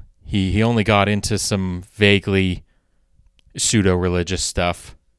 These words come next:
right at the end. Gave me, uh, a pamphlet, but also some candy. So, pretty good balance as far as I'm concerned. But, uh, this time,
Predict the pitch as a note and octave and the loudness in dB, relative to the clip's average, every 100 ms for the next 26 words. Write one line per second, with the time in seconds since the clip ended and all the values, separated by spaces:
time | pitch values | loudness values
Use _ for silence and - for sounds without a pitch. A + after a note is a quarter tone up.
0 | _ _ _ - G#2+ G2 F2+ F2 E2+ F2+ | _ _ _ -4 0 0 -2 -4 -4 -4
1 | F#2 - G#2+ G2+ G2 F#2+ F2+ _ - _ | -8 -8 -4 -4 -2 -4 -6 _ -20 _
2 | _ _ _ _ _ - F2 D#2+ D#2+ D#2+ | _ _ _ _ _ -8 -6 -4 -4 -6
3 | - - G#2+ G2 A2+ F#2+ G2 G2+ G#2+ B2+ | -6 -4 -2 -2 -2 -2 2 2 2 0
4 | G#2+ A2 - F#2+ F#2+ A#2+ D#3 - - D#2+ | 0 0 0 0 -2 -4 -8 -14 -6 -4
5 | D#2 - _ _ _ _ _ _ _ _ | -4 -8 _ _ _ _ _ _ _ _
6 | _ _ _ _ _ - G#2 F#2 F2 F2 | _ _ _ _ _ 2 4 4 4 4
7 | G2 - F#2+ G2+ F2 F2 E2+ F2+ E2 F2 | 4 0 -2 2 2 2 0 -4 -4 -2
8 | F#2+ A#2+ - _ _ _ _ _ _ _ | -2 -4 -12 _ _ _ _ _ _ _
9 | _ _ _ - - A#2 G#2+ G2+ A2 G2+ | _ _ _ -20 -4 6 6 6 2 4
10 | F#2+ F#2 _ _ _ _ _ _ _ - | 4 0 _ _ _ _ _ _ _ -10
11 | A2+ G#3+ - A2 F#2 F2 B2 | 0 0 2 2 2 2 -2